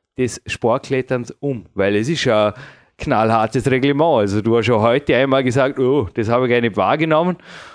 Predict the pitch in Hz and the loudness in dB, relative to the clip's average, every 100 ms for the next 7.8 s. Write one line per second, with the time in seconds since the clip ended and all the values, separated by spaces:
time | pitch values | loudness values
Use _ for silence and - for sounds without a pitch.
0 | _ 120 127 123 120 127 135 143 127 123 | _ -4 0 0 0 0 0 0 -2 -2
1 | 135 123 120 147 143 95 110 104 117 139 | -4 0 2 2 2 -2 -4 0 0 0
2 | 123 120 127 123 120 117 147 156 123 180 | 0 0 0 -2 -2 -2 -2 -2 -2 -2
3 | - - - - - 127 113 165 156 139 | -4 -18 -20 -20 -10 -8 -4 -2 -2 -2
4 | 123 117 - 165 - - 85 82 139 - | -2 -2 -2 -6 -6 -6 -2 0 -2 -6
5 | 117 - - 117 107 160 170 110 110 117 | -8 -6 -4 -2 0 0 -2 -2 -2 -2
6 | 127 117 113 - - - 143 175 160 - | -2 -2 -2 -4 -20 -4 -2 0 -2 -2
7 | 117 131 127 - 110 139 147 156 | 0 0 -2 0 0 0 -2 -4